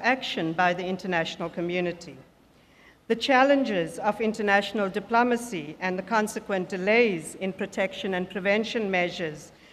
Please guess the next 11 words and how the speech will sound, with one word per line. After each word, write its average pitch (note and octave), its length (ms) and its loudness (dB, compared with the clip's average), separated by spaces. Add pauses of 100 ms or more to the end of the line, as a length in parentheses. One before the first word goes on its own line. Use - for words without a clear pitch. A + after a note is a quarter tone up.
(100)
is G#3+ 160 -4
an F#3+ 120 2
indictment F#3+ 720 4
in F#3 160 -2
many G#3 260 4
instances. D#3+ 960 -8 (460)
However, A3 720 4
the G3+ 80 0
responsibility A3 960 0
to A3 140 -4
protect - 720 -2